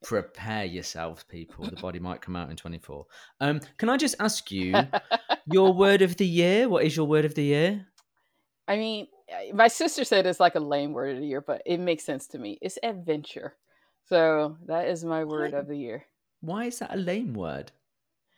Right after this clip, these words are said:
Speaker 2: Well, I guess 'cause she was like, "You're already doing that." And I was like, "Yeah, no."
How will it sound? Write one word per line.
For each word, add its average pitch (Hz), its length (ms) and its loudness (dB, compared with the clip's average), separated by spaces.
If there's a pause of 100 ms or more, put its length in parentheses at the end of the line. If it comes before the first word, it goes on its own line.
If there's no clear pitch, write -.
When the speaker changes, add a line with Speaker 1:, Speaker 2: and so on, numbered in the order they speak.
(320)
Speaker 2:
Well, 262 180 12
I 262 120 12
guess 330 180 4
'cause - 180 0
she 240 160 -2
was 233 140 0
like, 190 180 2
"You're 208 140 0
already 208 280 0
doing 165 400 -2
that." 151 160 2
And 359 80 -4
I 453 40 -4
was 453 160 -4
like, 359 160 0
"Yeah, 440 600 0
no." 277 460 2